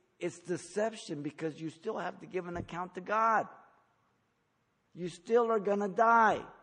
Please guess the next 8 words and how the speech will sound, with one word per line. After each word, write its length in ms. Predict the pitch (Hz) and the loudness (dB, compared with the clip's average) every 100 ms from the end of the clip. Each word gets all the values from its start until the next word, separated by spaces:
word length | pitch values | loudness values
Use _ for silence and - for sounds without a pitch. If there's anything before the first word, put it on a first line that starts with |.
| _ _ _ _ _ _ _ _ _ _ _ - | _ _ _ _ _ _ _ _ _ _ _ 2
You're 180 | 185 | 2
still 380 | 180 185 220 233 | 2 2 4 4
gonna 320 | 196 208 196 | 4 0 0
have 260 | 175 190 185 | 2 0 0
to 80 | 190 | -10
face 440 | - 185 190 180 | -6 0 0 -2
Jesus 440 | - 175 165 190 - | -6 -8 -6 -8 -8
Christ. 640 | 202 226 233 151 - - | 0 2 2 0 -8 -18